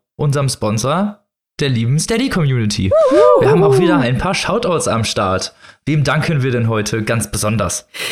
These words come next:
Speaker 2: Ja, wir danken heute zum einen der lieben Melanie. Ganz, ganz, ganz herzlicher Dank geht raus an dich. Und dann danken wir ebenso herzlich der lieben Anne Zeiss.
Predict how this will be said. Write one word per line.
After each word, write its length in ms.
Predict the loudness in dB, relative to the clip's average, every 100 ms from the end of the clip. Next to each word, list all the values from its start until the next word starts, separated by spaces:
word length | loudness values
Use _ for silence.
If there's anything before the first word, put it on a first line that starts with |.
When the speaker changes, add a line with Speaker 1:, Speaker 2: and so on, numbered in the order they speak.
| -8
Speaker 2:
Ja, 300 | -4 -2 0
wir 160 | 0 0
danken 360 | -2 -2 -2 -2
heute 160 | -2
zum 180 | -2 -4
einen 360 | -2 -2 0 0
der 300 | 0 -2 0
lieben 420 | 0 0 0 -4 -2
Melanie. 800 | -2 0 0 0 0 2 2 0 -2 -2
Ganz, 360 | 0 0 -2 -2
ganz, 260 | -4 -2
ganz 260 | -2 -2 -2
herzlicher 580 | -4 -4 -4 -2 -2 -2
Dank 360 | -2 -4 -4
geht 200 | -4 -2
raus 220 | -2 -2
an 160 | -2 -2
dich. 340 | -2 -2 -2
Und 340 | -2 0 -2 -2
dann 200 | -2 -2
danken 280 | -2 -2 0
wir 340 | 0 0 -2
ebenso 400 | -2 -2 0 -2
herzlich 640 | -2 -2 -4 -2 -2 -2 -4
der 220 | -2 0
lieben 320 | 0 -2 -4
Anne 260 | -4 -4 -4
Zeiss. 500 | -4 -2 -2 -2